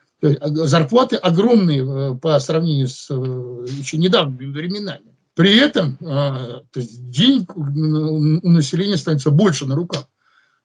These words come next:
Но при этом товаров для их обеспечения не хватает. Ну, из-за войны, сами понимаете.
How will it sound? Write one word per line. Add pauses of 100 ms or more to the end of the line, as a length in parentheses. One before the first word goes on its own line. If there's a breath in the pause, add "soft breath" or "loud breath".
Но
при
этом
товаров
для
их
обеспечения (600)
не
хватает. (260)
Ну,
из-за
войны,
сами
понимаете.